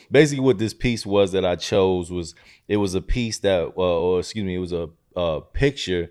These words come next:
that was in a magazine, and it was a, a gold, a bowl with goldfish in it, and it was on top of a checkerboard table.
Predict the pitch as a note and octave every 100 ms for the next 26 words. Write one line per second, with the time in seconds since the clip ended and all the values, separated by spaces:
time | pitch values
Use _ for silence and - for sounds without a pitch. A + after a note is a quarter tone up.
0 | - _ _ F2 F#2 F#2 F#2 F#2 F2 G2
1 | G2+ F2+ E2+ F#2+ E2+ E2+ E2+ E2+ D#2 D#2+
2 | - F2 E2+ D2+ F#2+ G#2 A2+ - G2+ E2+
3 | D#2+ F#2 G#2+ B2 D3 D3 _ - F2 D#2
4 | F#2 F#2+ G2 - E2+ - E2 D#2 D2 _
5 | - - _ - G2 F#2 - - G2 F#2+
6 | - G#2 G2 - G#2 G2+ G2 F2 D#2+ -
7 | A2+ G#2 G2+ F#2 F#2 F2+ E2 - - F#2+
8 | E2 G#1+